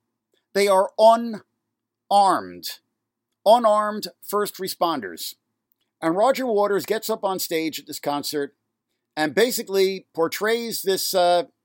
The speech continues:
this fan of his, this Pasquale, I believe the name was, as a, as a deluded dupe who supports, quote, "the fake White Helmets, who are in league with jihadists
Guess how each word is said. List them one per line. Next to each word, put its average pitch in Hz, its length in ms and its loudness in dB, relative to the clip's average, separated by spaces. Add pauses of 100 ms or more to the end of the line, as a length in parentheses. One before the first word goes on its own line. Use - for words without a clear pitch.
this 147 240 -4
fan 214 560 -4
of 110 140 -12
his, 117 520 -6 (500)
this - 280 -8 (160)
Pasquale, 151 600 0
I 131 60 -4
believe 131 240 -8
the 135 80 -8
name 143 220 -6
was, 127 260 -4
as 170 300 -2
a, 165 160 -2
as 147 180 -6
a 143 80 -6
deluded 185 760 -4
dupe 147 340 -6 (680)
who 165 140 -2
supports, 196 720 -4
quote, 208 380 0
"the 180 340 -8
fake - 760 0 (600)
White 190 400 0
Helmets, 165 760 -4 (760)
who 180 160 2
are 175 160 2
in 170 100 -4
league 208 280 -4
with 175 360 -2 (640)
jihadists 202 840 0